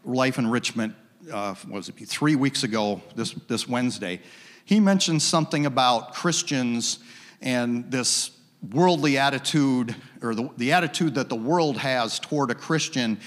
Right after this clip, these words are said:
that the Christian has to live paycheck to paycheck, and the Christian can't do this, or the Christian can't do that.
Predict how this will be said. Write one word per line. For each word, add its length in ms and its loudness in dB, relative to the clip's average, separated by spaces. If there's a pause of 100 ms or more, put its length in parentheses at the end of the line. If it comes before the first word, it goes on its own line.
(280)
that 180 2
the 80 -2
Christian 440 0
has 260 -2
to 80 -2
live 300 -2
paycheck 520 -2
to 80 -6
paycheck, 600 -4
and 240 -6 (280)
the 100 0
Christian 600 4 (240)
can't 300 4
do 160 4
this, 340 4
or 60 -2
the 100 0
Christian 480 2
can't 320 0
do 140 0
that. 360 -2